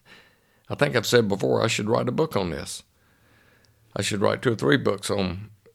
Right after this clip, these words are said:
in, being in and out of debt. But if you've got unsecured debt, okay, what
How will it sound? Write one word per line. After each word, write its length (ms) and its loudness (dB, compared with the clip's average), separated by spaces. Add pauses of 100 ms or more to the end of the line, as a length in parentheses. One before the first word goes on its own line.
in, 260 0
being 260 8
in 160 8
and 140 6
out 180 6
of 100 0
debt. 320 2 (2000)
But 140 6
if 160 4
you've 160 6
got 240 8
unsecured 1000 4 (1400)
debt, 340 6 (1200)
okay, 340 -2 (2750)
what 380 6